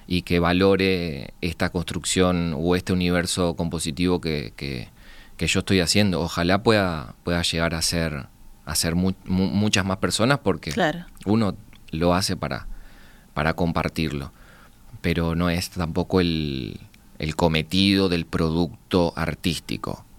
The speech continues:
Speaker 1: ¿no? No es yo hago un álbum porque quiero que lo escuchen millones y millones de
Speaker 2: Quiero ser
Speaker 1: personas.
Speaker 2: masivo, claro.
Speaker 1: Claro, no. O sea, ojalá que se pueda dar, pero por causas naturales.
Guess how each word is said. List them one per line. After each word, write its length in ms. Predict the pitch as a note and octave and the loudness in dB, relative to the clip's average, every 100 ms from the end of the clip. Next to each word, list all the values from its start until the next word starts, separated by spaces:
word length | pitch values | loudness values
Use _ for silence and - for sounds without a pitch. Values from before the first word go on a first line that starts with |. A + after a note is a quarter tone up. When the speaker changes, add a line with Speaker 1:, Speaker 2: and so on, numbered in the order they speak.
| - - | -20 -6
Speaker 1:
¿no? 180 | D#2+ D#2+ | -2 0
No 120 | D#2+ | 0
es 240 | E2+ F2 | 0 -2
yo 300 | - E2 E2 | -2 0 2
hago 180 | D#2+ D#2+ | 2 2
un 160 | E2+ E2 | 0 0
álbum 420 | E2 D#2+ F2 E2+ | 0 0 -2 -2
porque 260 | D#2 - C#2 | -4 -6 -6
quiero 340 | D2+ D2 D2+ | -4 -2 -2
que 100 | C2+ | -4
lo 80 | B1+ | -10
escuchen 840 | - - D#2 - D#2 D2 B1+ - - - - - - - - | -12 -6 -4 -2 -2 -4 -6 -10 -18 -20 -16 -12 -12 -10 -6
millones 560 | D2 - D2 C#2+ C#2 | -4 0 0 0 -2
y 40 | C#2 | -4
millones 380 | C#2 A#1+ C2+ | -4 -4 -6
de 60 | A#1 | -8
Speaker 2:
Quiero 300 | - - F#3+ | -2 0 0
ser 100 | F3 | 0
Speaker 1:
personas. 60 | D3+ | -2
Speaker 2:
masivo, 440 | E3 - D#3+ D3 - | -2 0 0 0 -2
claro. 220 | - D#3 | 0 2
Speaker 1:
Claro, 320 | F#2+ F2+ E2 | 2 2 2
no. 340 | E2 F2 E2 C2 - | 0 0 0 -6 -10
O 100 | D2+ | -6
sea, 340 | - F2 C#2+ D2 | 0 0 0 -4
ojalá 340 | - - E2+ F2+ | -8 -2 2 2
que 220 | A#2 F2+ | 2 0
se 160 | - D#2+ | -2 0
pueda 260 | F#2+ F2 | 2 4
dar, 180 | E2+ F#2+ | 4 2
pero 320 | F#2+ G2+ E2+ - - - - | 2 0 0 -6 -20 -20 -8
por 180 | - E2 | -4 0
causas 340 | F2+ F#2 F2 E2+ | 2 2 2 0
naturales. 720 | D#2 D#2 D#2 D2 B1 - | -2 -2 0 0 -2 -10